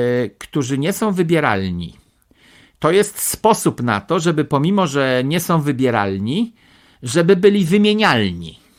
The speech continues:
Bo jest tak, że korpus urzędniczy w Polsce to jak już wejdziesz, to tak, obniżki p-, płacy nigdy nie ma, tylko są zawsze podwyżki,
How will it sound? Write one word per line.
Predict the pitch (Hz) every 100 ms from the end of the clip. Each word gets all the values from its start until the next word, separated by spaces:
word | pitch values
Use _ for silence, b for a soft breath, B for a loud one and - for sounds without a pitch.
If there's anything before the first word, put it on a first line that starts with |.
| b -
Bo | 139
jest | 151 165 -
tak, | 185 151
że | 147
korpus | 208 233 - 202 175 196
urzędniczy | 160 180 147 180 220 208
w | -
Polsce | 214 214 - 202
to | 190
jak | 175 170
już | 139
wejdziesz, | 131 208 226 208 220 -
to | 190
tak, | 147 117 -
obniżki | 139 165 240 - - 202
p-, | 170 156
płacy | - 185 190 190 190
nigdy | 170 156 135 156
nie | 135
ma, | 135 160
tylko | 156 156
są | 139 147
zawsze | 165 165 156
podwyżki, | - 110 107 98 - 131 170